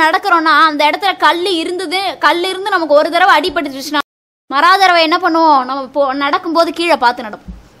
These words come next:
இல்லையா? அந்த கல்லு வந்து நம்மளை இடிக்க கூடாதுன்றதுக்காக நம்ம கீழே பார்த்து நடப்போம். அதே மாதிரி எல்லா விஷயத்துலையும் எதுக்காக ஒரு கஷ்டம்னா, கஷ்டப்பட்டாதான் நன்மையை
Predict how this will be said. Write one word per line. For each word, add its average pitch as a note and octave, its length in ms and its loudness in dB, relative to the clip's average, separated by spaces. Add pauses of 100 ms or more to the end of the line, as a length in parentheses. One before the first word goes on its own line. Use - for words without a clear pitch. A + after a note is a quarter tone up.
(160)
இல்லையா? D#4 300 6 (280)
அந்த C4 120 -6 (100)
கல்லு D#4+ 280 0
வந்து E4 220 2 (480)
நம்மளை C#4+ 220 0 (100)
இடிக்க G4+ 220 -2 (100)
கூடாதுன்றதுக்காக F4+ 840 2 (500)
நம்ம D#4 120 -4 (120)
கீழே G4 200 2 (100)
பார்த்து F4+ 280 2 (560)
நடப்போம். D4+ 380 -2 (320)
அதே D#4+ 160 2 (100)
மாதிரி E4+ 200 2 (260)
எல்லா F4+ 260 4 (160)
விஷயத்துலையும் F4 520 -2
எதுக்காக F#4 500 0
ஒரு C#4 100 0 (120)
கஷ்டம்னா, C4+ 520 -4 (680)
கஷ்டப்பட்டாதான் C#4+ 1300 2 (1000)
நன்மையை D#4 460 2